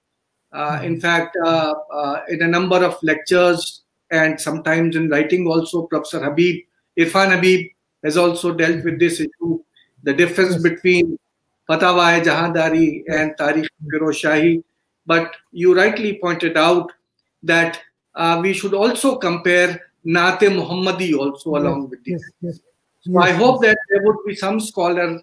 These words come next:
Speaker 1: at some point of time who would
Speaker 2: Yes.
Speaker 1: take all the three texts together, Naat-e Muhammadi, Fatawa-e
Speaker 2: Mm.
Speaker 1: Jahandari, as well as the various versions of, uh, Tarikh-e Firoz Shahi,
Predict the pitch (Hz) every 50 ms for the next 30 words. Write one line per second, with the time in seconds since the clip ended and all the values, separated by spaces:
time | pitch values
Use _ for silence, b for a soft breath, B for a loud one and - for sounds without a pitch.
0 | _ - 156 151 151 - - _ _ - - 185 196 196 196 - 175 175 175 170
1 | 165 156 - - - 170 175 165 151 139 135 135 - _ _ _ _ _ _ _
2 | _ _ _ _ - 202 214 196 180 220 220 - - 226 226 220 226 - - 190
3 | 202 254 247 269 254 254 - - 254 233 214 - - 208 202 202 - - - 175
4 | 165 190 190 185 160 147 160 165 - - _ _ _ _ _ - 156 156 180 190
5 | 240 247 240 214 180 185 196 196 180 170 156 156 170 180 170 - - _ _ _
6 | _ _ _ _ _ _ - 160 160 208 202 208 220 226 220 214 165 196 160 143
7 | 165 165 - 151 139 143 143 147 311 - _ _ _ _ _ - 151 156 156 165
8 | 185 185 185 185 175 170 170 170 170 175 165 165 156 156 - _ _ _ _ 160
9 | 165 185 214 233 240 233 233 - 196 180 180 175 165 180 180 175 165 165 175 165
10 | 160 160 - - - 160 156 - 151 151 170 196 190 - - 170 165 - 151 143
11 | 143 143 135 135 - 156 127 131 131 147 175 185 -